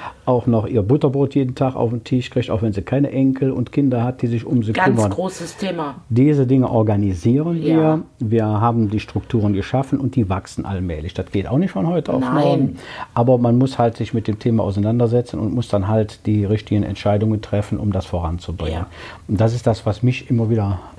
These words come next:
Speaker 1: antreibt, diese Strukturen
Speaker 2: Mhm.
Speaker 1: hinzukriegen und am Leben zu halten.
Speaker 2: Ja.
Speaker 1: Das
Speaker 2: Ja.
Speaker 1: ist sehr schwer,
Speaker 2: Ja.
Speaker 1: weil das große Problem halt auch ist, dass bei uns, äh, die Finanzmittel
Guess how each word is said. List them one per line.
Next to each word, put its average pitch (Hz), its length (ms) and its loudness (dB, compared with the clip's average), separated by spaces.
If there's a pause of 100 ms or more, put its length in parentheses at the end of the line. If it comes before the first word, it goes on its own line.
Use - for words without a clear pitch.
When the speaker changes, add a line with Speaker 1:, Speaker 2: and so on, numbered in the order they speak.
Speaker 1:
antreibt, 110 520 -2
diese 101 200 0
Strukturen 120 460 0
Speaker 2:
Mhm. 82 80 -4
Speaker 1:
hinzukriegen 107 520 -2
und 107 60 2
am 104 80 2
Leben 113 260 4
zu 87 220 -8
halten. 85 280 -8
Speaker 2:
Ja. - 160 -8 (360)
Speaker 1:
Das 101 140 0
Speaker 2:
Ja. 131 60 4
Speaker 1:
ist 131 120 -2
sehr 120 160 4
schwer, 156 360 -2 (200)
Speaker 2:
Ja. 226 320 -6 (160)
Speaker 1:
weil 127 420 4
das 113 220 0
große 131 300 2
Problem 113 420 0
halt 117 180 0
auch 113 220 -4
ist, 113 240 -6
dass 110 100 -4
bei 110 140 0
uns, 123 500 0
äh, 104 380 0
die 98 160 -6
Finanzmittel 110 920 0